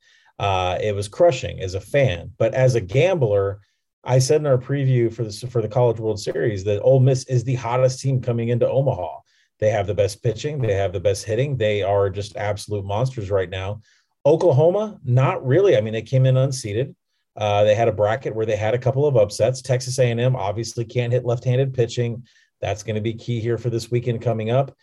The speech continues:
Uh, Oklahoma was able to fend them off. But, uh, you know, congratulations to both Oklahoma and Ole Miss, especially Ole Miss over Arkansas, because this was an S E C West heavy,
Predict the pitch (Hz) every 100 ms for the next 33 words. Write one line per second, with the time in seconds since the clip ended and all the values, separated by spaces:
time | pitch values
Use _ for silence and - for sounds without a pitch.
0 | _ _ - 104 98 98 113 113 113 107
1 | 104 95 104 98 - - 117 113 107 101
2 | 101 131 131 110 110 110 131 135 131 135
3 | 127 160 165 143 135 131 104 107 110 117
4 | 113 117 110 101 95 95 95 - - _
5 | _ _ - 131 185 180 131 120 117 -
6 | 110 104 92 98 101 92 98 92 98 120
7 | 107 95 143 151 131 120 - 110 - 117
8 | 123 127 113 127 113 95 101 101 - -
9 | _ _ _ _ _ - - 151 143 113
10 | 92